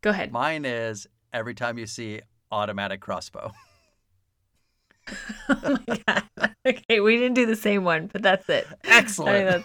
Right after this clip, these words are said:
Speaker 1: that's, I mean, that's good.
Speaker 2: <laughs>
Speaker 1: Uh, mine is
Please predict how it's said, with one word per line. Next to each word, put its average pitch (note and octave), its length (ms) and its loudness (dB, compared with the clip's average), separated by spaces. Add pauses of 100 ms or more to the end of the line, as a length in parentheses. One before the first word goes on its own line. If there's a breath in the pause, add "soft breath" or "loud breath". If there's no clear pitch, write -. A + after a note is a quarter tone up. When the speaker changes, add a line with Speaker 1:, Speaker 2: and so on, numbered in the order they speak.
(120)
Speaker 1:
that's, G#3 120 4
I - 20 4
mean, G#3+ 160 6
that's G3+ 220 4
good. C3 300 2
Speaker 2:
<laughs> - 40 -6 (1800 loud breath)
Speaker 1:
Uh, G#3 360 10
mine A3+ 380 4
is G#3+ 680 4